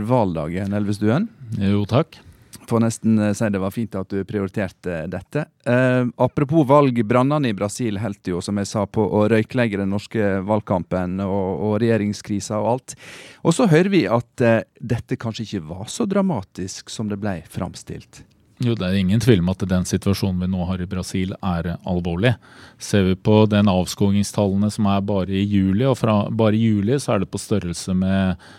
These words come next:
Speaker 2: Vestfold, og det er ingen tvil om at det nå øker avskogingen,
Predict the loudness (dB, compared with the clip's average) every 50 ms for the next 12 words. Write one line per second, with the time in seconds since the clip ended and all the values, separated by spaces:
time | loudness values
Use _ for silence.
0 | -14 _ 2 4 4 4 2 -2 -2 2 4 4 4 4 0 _ -18 -20 -20 -6
1 | -2 2 4 6 6 6 6 4 4 4 2 2 2 4 2 4 4 2 2 2
2 | 2 2 2 2 2 2 0 -2 _ 0 2 2 2 2 0 -4 _ _ 0 2
3 | 2 2 2 -2 -2 -2 -2 -2 -2 -2 0 0 2 2 2 0 0 0 0 -2